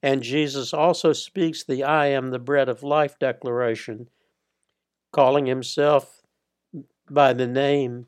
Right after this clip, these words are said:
the Son of Man, and promises eternal life to those who follow him. The scene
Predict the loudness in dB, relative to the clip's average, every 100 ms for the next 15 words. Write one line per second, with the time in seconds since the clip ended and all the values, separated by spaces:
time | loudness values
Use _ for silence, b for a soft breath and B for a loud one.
0 | _ -6 0 2 2 2 -2 0 2 2
1 | 0 -4 -12 _ _ _ -4 -4 -2 0
2 | 2 0 -2 -4 -6 -6 -2 0 0 -2
3 | -2 -2 -2 -2 -10 -8 -6 -2 -2 -4
4 | -8 -8 -4 -2 -2 -4 -6 -6 -8 -16
5 | _ _ _ _ _ _ _ _ -4 -4
6 | -2 -2 -2 -2 -4